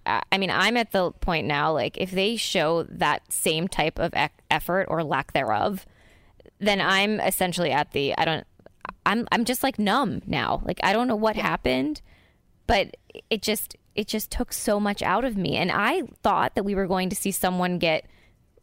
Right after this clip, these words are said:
Speaker 1: really badly hurt on Sunday based on how they were
Speaker 2: Oh, yeah.
Speaker 1: playing. Like,
Speaker 2: Yeah.
Speaker 1: O B J
Speaker 2: If, if
Speaker 1: almost
Speaker 2: they
Speaker 1: died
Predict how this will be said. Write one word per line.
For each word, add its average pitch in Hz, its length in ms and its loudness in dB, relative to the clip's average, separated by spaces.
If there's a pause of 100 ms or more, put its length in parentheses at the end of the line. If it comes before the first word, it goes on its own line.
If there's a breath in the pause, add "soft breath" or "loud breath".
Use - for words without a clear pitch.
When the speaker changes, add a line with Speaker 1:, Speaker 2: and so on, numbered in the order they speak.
(160)
Speaker 1:
really 208 720 0
badly 170 460 0
hurt - 400 -4 (100)
on 175 160 0
Sunday - 460 -2
based 190 240 2
on 165 80 0
how 156 180 0
they 117 100 -2
were 104 140 0
Speaker 2:
Oh, 107 40 0
yeah. - 180 0
Speaker 1:
playing. - 140 -6 (360 soft breath)
Like, 214 120 2
Speaker 2:
Yeah. - 240 -6
Speaker 1:
O 262 120 4
B 370 140 2
J 247 120 4
Speaker 2:
If, - 20 6
if 240 60 6
Speaker 1:
almost 214 260 2
Speaker 2:
they - 40 0
Speaker 1:
died 147 460 2